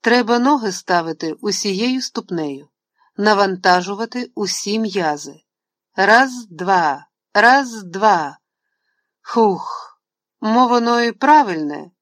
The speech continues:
але дуже противне, як усе корисне.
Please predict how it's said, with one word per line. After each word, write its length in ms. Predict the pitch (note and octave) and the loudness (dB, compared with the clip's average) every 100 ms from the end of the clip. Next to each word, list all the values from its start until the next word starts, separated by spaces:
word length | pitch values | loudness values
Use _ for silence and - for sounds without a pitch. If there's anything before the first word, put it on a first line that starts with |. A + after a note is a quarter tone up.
| _ _ - | _ _ -2
але 420 | G#3+ A3 G3+ G3+ | 2 2 0 -2
дуже 420 | E3+ G3+ G#3 F#3+ | -2 -4 -2 -4
противне, 800 | F#3 F#3+ F#3 F#3 F3+ F3 F3 E3+ - - | -4 -6 -2 0 0 -2 -6 -8 -10 -6
як 280 | G3 F3+ | -4 -4
усе 280 | G3 F#3 F3+ | -6 -4 -4
корисне. 680 | F3+ F#3 F3 E3 - D#3+ | -2 -2 -4 -6 -10 -12